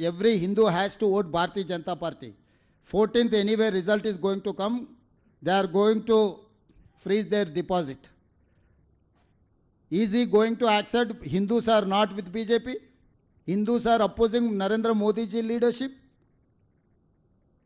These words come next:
So Bandi Sanjay has to understand, here B J P, B R is one and the same.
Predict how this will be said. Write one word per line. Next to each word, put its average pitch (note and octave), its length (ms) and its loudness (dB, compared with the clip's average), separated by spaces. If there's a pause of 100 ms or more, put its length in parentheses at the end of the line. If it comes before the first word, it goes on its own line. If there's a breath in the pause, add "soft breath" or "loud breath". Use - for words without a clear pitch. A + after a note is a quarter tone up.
(140)
So B3 140 2
Bandi G3+ 460 -4
Sanjay A3+ 460 0
has G#3 380 -2
to C4 140 -10
understand, F#3+ 580 -8 (1000)
here A#3+ 500 2 (1040)
B G#3 260 0
J A#3+ 180 4
P, B3 200 -4
B G#3 260 -2
R A3+ 180 4
is A3 200 -4
one G3+ 220 -2
and G#3+ 140 0
the G#3+ 100 -2
same. F#3+ 440 -2